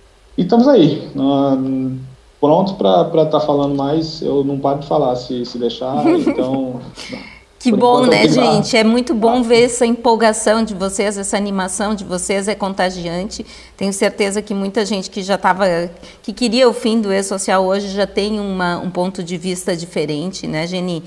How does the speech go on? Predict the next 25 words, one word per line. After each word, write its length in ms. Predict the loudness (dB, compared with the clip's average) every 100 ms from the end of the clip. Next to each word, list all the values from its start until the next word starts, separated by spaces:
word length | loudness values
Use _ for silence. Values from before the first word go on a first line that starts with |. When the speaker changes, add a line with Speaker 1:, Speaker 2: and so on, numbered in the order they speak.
| -16 -20 -20 -16 0
Speaker 2:
Ó, 160 | 0
Geni, 480 | 2 0 0 0 -2
o 20 |
pessoal 340 | -2 -2 2 2
quer 140 | 2
fazer 400 | 2 0 4 4
live 380 | 4 2 0 -4
festa. 760 | 0 4 4 4 0 -2 -2 -8 -20 -20 -10
<laughs> 800 | -8 4 4 6 6 6 4 2 4
Domingo. 540 | 4 4 2 0 -4 -6 2
Speaker 1:
Ah, 140 | 4
é, 40 | 6
Speaker 2:
Dom- 300 | 4 2 0
Speaker 1:
não 80 | 2
posso 240 | 4 4
deixar 320 | 0 4 4 6
de 120 | 4
dar 180 | 4 2
os 80 |
parabéns 420 | 2 4 4 4 6
aí 160 | 4
pra 140 | 4 2
Geni 260 | 2 0
pelo 180 | 0 0
aniversário. 720 | 0 -2 -4 0 0 0